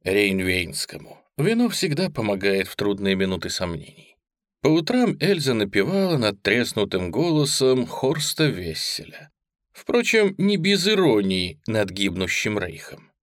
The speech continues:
Сидела перед большим театральным зеркалом, будто в гримерной оперы,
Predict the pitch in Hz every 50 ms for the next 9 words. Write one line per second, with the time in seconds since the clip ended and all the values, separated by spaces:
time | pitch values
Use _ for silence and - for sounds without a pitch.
0 | _ _ _ _ _ _ _ _ - - - 131 147 156 226 247 247 233 - -
1 | - 117 104 104 95 92 95 95 95 92 - - - 190 85 - - 98 92 92
2 | - 110 120 123 143 160 151 131 120 165 208 202 160 - - 170 170 170 165 156
3 | 143 - - - 135 131 - _ - 123 107 101 - 101 117 113 107 113 123 110
4 | 104 107 110 - - - 101 104 101 95 98 - 98 92 92 92 98